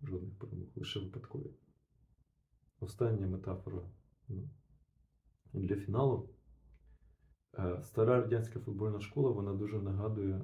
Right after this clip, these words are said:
е, бокс Василя Ломаченка або Олександра Усика. Вони техніч-, вони виснажують суперника максимально, щоб потім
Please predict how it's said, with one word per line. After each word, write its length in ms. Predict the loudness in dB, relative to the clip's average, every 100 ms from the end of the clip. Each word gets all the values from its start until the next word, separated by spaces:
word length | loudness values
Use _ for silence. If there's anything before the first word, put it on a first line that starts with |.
| -6 -14 -8
е, 340 | -6 -6 -8 -10 -4
бокс 280 | 2 2 0
Василя 360 | -8 -4 0 0
Ломаченка 680 | 0 -2 -6 -8 -8 -10 -14 -16 -20 _ _ _ _ _ _ _ _ _ _
або 220 | -4 0
Олександра 500 | 2 0 -2 -2 -2
Усика. 440 | -2 -4 -10 -10 -12 -14 _ _ _ _ _ -20 _ -20 _ _ -20 -4
Вони 200 | 2 4
техніч-, 520 | 4 2 0 -2 -4 -8 -20 _ _ _ -20 -20 -10
вони 520 | -2 2 4 4 0 -6 -20 _ _ _ -2
виснажують 1040 | 2 2 4 4 4 2 0 -6 -6 -10 -20 _ _
суперника 800 | -8 -6 -2 -2 -2 -4 -6 -10 -14 -20 -20 -10
максимально, 720 | -8 -6 -6 -2 -2 -2 -4 -8 -18 _ -20 -20 -20 -20 _ _ _ _ _
щоб 300 | -10 -8 4
потім 440 | 4 4 0 -2